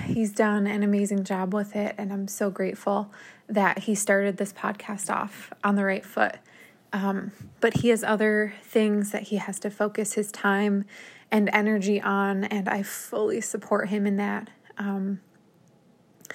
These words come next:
but because of that, that means that I have to fully produce this podcast. And,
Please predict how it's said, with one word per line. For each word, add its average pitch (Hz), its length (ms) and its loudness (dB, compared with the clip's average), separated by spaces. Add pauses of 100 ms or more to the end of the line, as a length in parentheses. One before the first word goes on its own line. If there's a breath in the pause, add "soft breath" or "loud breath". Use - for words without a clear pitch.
(640 loud breath)
but - 480 4 (720 loud breath)
because 240 440 0
of 269 120 -4
that, 202 380 2 (540 loud breath)
that 220 280 2
means 226 440 2
that 208 360 2 (300 loud breath)
I 220 80 -2
have 208 280 0
to 208 260 -2 (440)
fully 240 400 0
produce 220 440 -2
this 208 260 -8
podcast. 208 800 -2 (560 loud breath)
And, 208 500 2